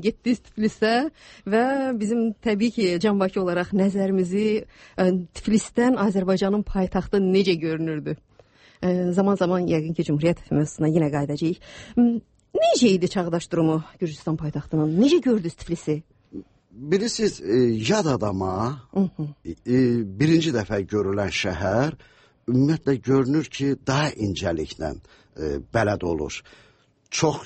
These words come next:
Speaker 2: görəndə göz alışır,
Speaker 1: Hı hı.
Speaker 2: amma birinci dəfə görəndə hər
Speaker 1: Hı,
Speaker 2: şey
Speaker 1: təbii,
Speaker 2: sənə
Speaker 1: yad
Speaker 2: necə
Speaker 1: gözdən
Speaker 2: var,
Speaker 1: bir
Speaker 2: o cür
Speaker 1: başqa cür
Speaker 2: görükür.
Speaker 1: görünür. Hı hı.
Speaker 2: Mən, e, əlli səkkiz ildə birinci dəfə idi Tiflisdə olurdum.
Speaker 1: Doğrudanmı?
Speaker 2: Hələ
Speaker 1: Hı hı.
Speaker 2: ayağım dəyməmişdi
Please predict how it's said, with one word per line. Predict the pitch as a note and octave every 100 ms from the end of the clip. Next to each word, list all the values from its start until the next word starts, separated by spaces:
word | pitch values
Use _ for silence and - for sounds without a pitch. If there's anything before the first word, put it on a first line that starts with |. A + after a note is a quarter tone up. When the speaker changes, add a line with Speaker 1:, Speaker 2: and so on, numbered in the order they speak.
| -
Speaker 2:
görəndə | G#2+ C3+ B2 B2 C3+
göz | C3+ A#2 B2
alışır, | B2 A#2+ A#2+ - G#3 A#2 - _ _
Speaker 1:
Hı | -
hı. | F#3 D#3+ D#3+
Speaker 2:
amma | C3 C3 C3+ B2 A2
birinci | D#3+ D#3+ F3
dəfə | C#3 C3+
görəndə | C3 C3 C3 C3+ F#3 F3+ -
hər | A2+ D#3
Speaker 1:
Hı, | G3+
Speaker 2:
şey | - B3+
Speaker 1:
təbii, | B3
Speaker 2:
sənə | C#4+ C#3 -
Speaker 1:
yad | D4+
Speaker 2:
necə | D#4 -
Speaker 1:
gözdən | C4
Speaker 2:
var, | -
Speaker 1:
bir | -
Speaker 2:
o | A#3
cür | C#3
Speaker 1:
başqa | A3+
cür |
Speaker 2:
görükür. | F3 D#3
Speaker 1:
görünür. | D#3+ F#3+ -
Hı | G3 F#3+ F3+
hı. | E3+
Speaker 2:
Mən, | D#3+ G#3 G#3 D3+
e, | D3 F3 D#3+ D#3 D3+
əlli | F3 E3+ F#3
səkkiz | F3+ G3 F#3
ildə | F3+ G3
birinci | E3+ F3+ F#3
dəfə | C#3 G2+ F2+
idi | E2
Tiflisdə | D#2 - - C#2+ -
olurdum. | C#2 C2 B1 G#3
Speaker 1:
Doğrudanmı? | G3+ C#4 A4+ -
Speaker 2:
Hələ | G3 G3+
Speaker 1:
Hı | G3+
hı. |
Speaker 2:
ayağım | E3+ D#3+ D#3
dəyməmişdi | C3+ A#2+ F#2 E2+ C#2+